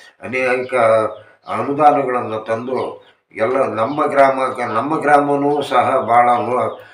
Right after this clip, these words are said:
ನೋಡೋ ಅಂತೆ ಇರೋ ಕೆಲವು ಕೆಲಸ ಕಾರ್ಯಗಳನ್ನು ಮಾಡಿ, ಆ, ಈ, ಈ ಗ್ರಾಮವನ್ನ ದತ್ತು ತಗೊಂಡ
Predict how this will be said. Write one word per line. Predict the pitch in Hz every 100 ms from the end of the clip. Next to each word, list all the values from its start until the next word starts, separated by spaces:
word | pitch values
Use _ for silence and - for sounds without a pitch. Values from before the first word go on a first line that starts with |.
| - -
ನೋಡೋ | 117 156 175
ಅಂತೆ | 170 143 151
ಇರೋ | 151 139 131 127 123 127
ಕೆಲವು | 123 123 123 117 110
ಕೆಲಸ | 120 127 131
ಕಾರ್ಯಗಳನ್ನು | 156 139 135 120 117 113 107
ಮಾಡಿ, | 104 110 131 147 127 - - - - _ 107
ಆ, | 127 123
ಈ, | 120 120
ಈ | 131 135 135 151 135
ಗ್ರಾಮವನ್ನ | 113 135 139 139 123 123 139 - - - _ _
ದತ್ತು | 127 135 - 175 175 165 160 147 -
ತಗೊಂಡ | 139 143 139 135 135